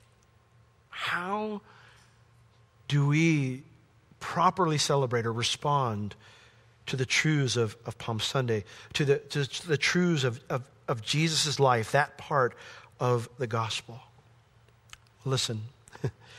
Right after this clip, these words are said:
you can try to sweep out every crumb of sin from your life.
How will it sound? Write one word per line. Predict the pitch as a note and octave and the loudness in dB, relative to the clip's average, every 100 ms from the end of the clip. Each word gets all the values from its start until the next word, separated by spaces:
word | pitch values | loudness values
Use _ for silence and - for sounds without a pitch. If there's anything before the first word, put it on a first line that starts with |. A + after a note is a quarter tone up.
| - - - - | -20 -20 -16 -2
you | E3 | 0
can | A#3 | 2
try | A3 F#3+ | 6 6
to | E3 | 4
sweep | - D#3 D3+ - | 2 2 2 4
out | D3 C3+ | 6 6
every | C3+ C#3 E3 | 4 2 2
crumb | - C#3+ | 2 0
of | C3+ - | 0 -2
sin | - A#2+ G#2+ | -2 -2 -4
from | A#2 A#2 | -6 -4
your | A2+ | -4
life. | G#2+ G2+ G#2 - | -4 -6 -8 -12